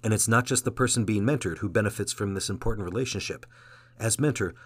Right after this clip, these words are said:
Lauren herself feels she receives just as many fruits as the people she serves.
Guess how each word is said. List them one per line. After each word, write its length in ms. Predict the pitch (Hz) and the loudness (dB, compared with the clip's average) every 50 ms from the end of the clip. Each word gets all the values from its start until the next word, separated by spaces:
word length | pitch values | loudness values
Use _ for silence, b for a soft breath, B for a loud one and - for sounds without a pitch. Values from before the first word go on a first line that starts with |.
| B B B B | B B B B
Lauren 220 | 123 127 131 135 117 | 4 4 6 6 4
herself 580 | - - 202 - - 160 131 95 - - - - | 2 2 2 4 4 4 2 2 -2 -6 -14 -8
feels 280 | - - 123 120 113 - | -2 2 2 2 4 2
she 140 | - 127 | 2 0
receives 460 | 117 107 107 - - 123 120 104 - - | 2 2 2 0 0 0 0 0 -2 -2
just 240 | - 143 131 - | -2 -2 -2 0
as 140 | - 120 92 | -2 -2 0
many 160 | 104 110 104 | 0 -2 -2
fruits 340 | 101 - - 143 127 127 - | -2 -2 0 -2 0 -2 -4
as 80 | 90 87 | -6 -6
the 80 | - | -8
people 300 | - - - 113 - - | -8 -6 -6 -6 -6 -6
she 160 | 82 - - 82 | -8 -8 -6 -4
serves. 500 | - - 117 113 92 82 - - - | -2 -2 -2 -2 -4 -4 -6 -6 -8